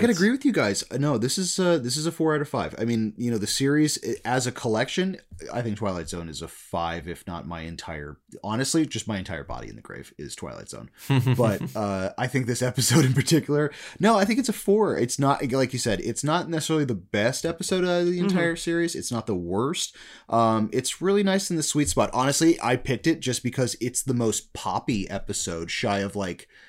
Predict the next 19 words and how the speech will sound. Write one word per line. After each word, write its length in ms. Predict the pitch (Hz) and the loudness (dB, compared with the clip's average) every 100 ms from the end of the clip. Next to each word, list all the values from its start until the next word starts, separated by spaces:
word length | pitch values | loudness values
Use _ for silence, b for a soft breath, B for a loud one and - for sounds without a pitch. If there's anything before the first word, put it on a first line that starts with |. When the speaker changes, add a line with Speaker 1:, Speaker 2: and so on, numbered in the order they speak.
| b b | b b
Speaker 2:
there's 240 | 117 110 - 117 - | -2 0 -4 -12 -10
one 340 | 185 208 208 | -4 -2 2
more 540 | 196 160 127 95 87 - _ _ _ _ _ _ - | 2 4 4 2 -2 -10 _ _ _ _ _ _ -2
Speaker 3:
I 60 | |
Speaker 2:
that 80 | 123 | 2
I 60 | 113 | 4
Speaker 3:
know 120 | 117 | 4
Speaker 2:
thought 160 | 117 110 | 4 4
Speaker 3:
one, 80 | - | 2
Speaker 2:
about. 200 | 90 85 | 2 4
Speaker 3:
that 220 | 120 127 | 4 4
one 160 | 127 120 | 2 2
I 80 | |
remember 800 | 131 131 127 120 120 107 110 131 127 - _ - | 2 2 0 -2 -4 -6 -6 -8 -10 -16 _ -6
Speaker 2:
Yeah. 260 | 123 101 85 | -2 0 -2
Speaker 3:
when 100 | 62 | -4
you 80 | |
mentioned 420 | 60 62 - - 78 | -6 -8 -6 -4 -4
it. 180 | - | -4